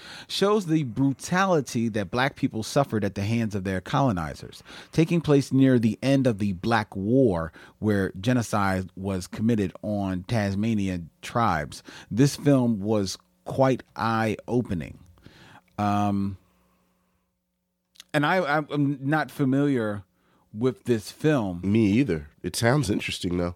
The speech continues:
Speaker 1: <clears throat> But Jacqueline McGee Smith, uh, commented
Speaker 2: Hey, Jacqueline.
Speaker 1: that, uh, "I studied abroad in Australia about a decade ago as a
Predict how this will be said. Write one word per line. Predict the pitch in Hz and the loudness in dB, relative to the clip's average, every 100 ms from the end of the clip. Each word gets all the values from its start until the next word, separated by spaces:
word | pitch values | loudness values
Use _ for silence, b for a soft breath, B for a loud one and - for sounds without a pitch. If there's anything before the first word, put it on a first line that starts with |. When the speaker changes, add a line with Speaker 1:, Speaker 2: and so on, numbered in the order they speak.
| - | -2
Speaker 1:
<clears throat> | 165 170 | 0 2
But | 156 139 | 0 2
Jacqueline | 147 165 165 156 135 | 2 0 2 2 2
McGee | 120 139 151 120 110 | 2 2 2 2 -2
Smith, | - - 160 123 98 - b b b b b b - | -8 -2 2 2 -2 -16 b b b b b b -4
uh, | 113 107 104 92 | -2 0 -2 -4
commented | - - 175 170 113 98 - - | -6 0 2 2 0 -4 -10 0
Speaker 2:
Hey, | 117 | 0
Jacqueline. | 92 92 87 92 - _ _ _ _ _ _ _ _ _ _ - - | 4 2 2 -6 -8 _ _ _ _ _ _ _ _ _ _ -20 -8
Speaker 1:
that, | 110 127 123 117 | 0 2 2 0
uh, | 120 120 117 98 | 0 0 -2 -2
"I | 131 | 0
studied | 175 190 170 139 | 0 0 0 0
abroad | 110 123 143 156 | 0 2 4 2
in | 131 120 110 | 0 -4 -2
Australia | 117 - - 120 110 110 | -4 -4 0 0 0 -2
about | 107 107 104 - - | -2 -2 -4 -6 -10
a | 107 | -10
decade | 98 139 - 107 | -2 -2 0 -2
ago | 98 101 98 | -2 -2 -4
as | 92 | -4
a | 95 | -4